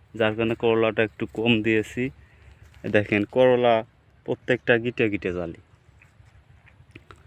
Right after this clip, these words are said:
তো আমি একটা কথাই বলবো, আপনারা,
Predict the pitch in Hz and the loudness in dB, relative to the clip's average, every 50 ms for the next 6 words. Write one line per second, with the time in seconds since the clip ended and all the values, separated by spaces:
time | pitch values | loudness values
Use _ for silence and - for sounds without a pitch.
0 | - - - 139 127 135 143 147 147 - - 147 143 139 131 143 147 135 135 139 | -20 -2 4 6 6 6 6 4 4 4 4 6 6 6 6 6 4 4 4 4
1 | 139 131 120 110 113 113 113 - - - - - - - _ 127 127 139 143 147 | 4 4 4 4 2 2 2 0 -6 -20 -20 -20 -20 -4 _ 0 2 4 6 8
2 | 147 147 143 | 8 8 8